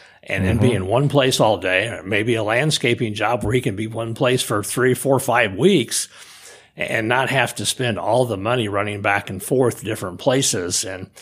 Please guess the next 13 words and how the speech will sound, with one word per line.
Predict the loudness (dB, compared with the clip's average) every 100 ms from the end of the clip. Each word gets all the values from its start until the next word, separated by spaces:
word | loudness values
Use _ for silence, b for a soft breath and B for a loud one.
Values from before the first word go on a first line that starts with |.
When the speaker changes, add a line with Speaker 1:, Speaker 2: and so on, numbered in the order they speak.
| B B B
Speaker 1:
so | 2 4
getting | 4 4 4
them | 4 4
to | 4 4
recognize, | 4 2 -2 -2 0 0 0 -2
"Okay, | -2 -2 -2
where | -6 -10 -6 0 2 0
can | -4 -6 -2 0
I | 0
be | -2 -6
profitable? | -4 -2 -2 -4 -10 -6 -6
Not | -4 -6 -6
just | -4 -4 -6